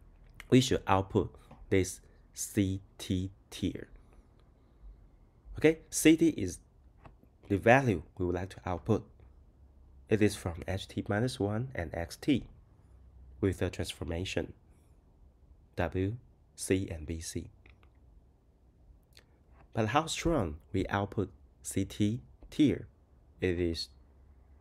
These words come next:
depend on the value of I T. Okay, so C T is what we would like to output. So right here you can see that C T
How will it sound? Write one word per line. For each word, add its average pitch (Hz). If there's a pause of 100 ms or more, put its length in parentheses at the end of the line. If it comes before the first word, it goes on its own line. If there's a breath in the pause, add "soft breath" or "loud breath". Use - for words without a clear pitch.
(1040)
depend 95
on 82 (1000)
the 90
value 92
of -
I 85 (140)
T. - (1500)
Okay, 131 (180)
so -
C 90
T 90
is 82
what 87
we 82
would 82
like 82
to -
output. - (2000 loud breath)
So 110
right 160
here 180
you 147
can 135
see 147
that 131 (580 loud breath)
C 170
T 175